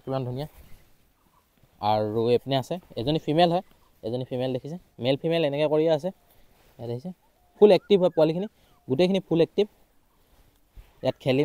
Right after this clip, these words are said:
খেলি আছে, এয়া দেখিছে? ধুনীয়াকৈ গোটেইখিনি খেলি আছে। আৰু ইয়াত আছে এইটো, ইয়াৰ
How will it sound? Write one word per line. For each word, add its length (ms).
খেলি 260
আছে, 200
এয়া 100
দেখিছে? 260
ধুনীয়াকৈ 320
গোটেইখিনি 380
খেলি 200
আছে। 100
আৰু 220
ইয়াত 200
আছে 160
এইটো, 140
ইয়াৰ 120